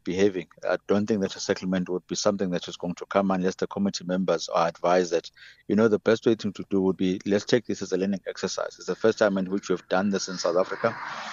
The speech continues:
Let's, let's say i-, in future, this, this is how the ass-, assessments are going to, to be. But if you do continue with this manner as it is now and you're not able to complete it, it means that the job that you're given by the speaker has not been completed. If the public protector goes to court,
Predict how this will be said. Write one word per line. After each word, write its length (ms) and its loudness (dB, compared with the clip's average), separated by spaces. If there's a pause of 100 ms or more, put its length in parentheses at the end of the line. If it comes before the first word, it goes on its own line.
(160)
Let's, 340 2
let's 260 4
say 300 6 (220)
i-, 180 4
in 160 2
future, 340 2
this, 280 2
this 220 -4
is 120 -8
how 160 6
the 140 4
ass-, 240 -2
assessments 560 0
are 100 -2
going 200 -2
to, 160 -12
to 160 -4
be. 220 0 (360)
But 180 4
if 200 0
you 180 4
do 260 4
continue 480 2
with 160 -2
this 180 -2
manner 260 2
as 120 0
it 160 -8
is 220 0
now 240 0
and 120 -6
you're 120 0
not 180 -2
able 220 2
to 140 -8
complete 480 -2
it, 120 -14 (480)
it 180 -4
means 220 4
that 120 0
the 100 2
job 260 4
that 160 4
you're 100 -2
given 300 -2
by 160 2
the 100 -4
speaker 380 0
has 120 0
not 180 -2
been 120 -6
completed. 560 0 (260)
If 100 2
the 100 6
public 300 2
protector 420 0
goes 260 2
to 120 -8
court, 320 4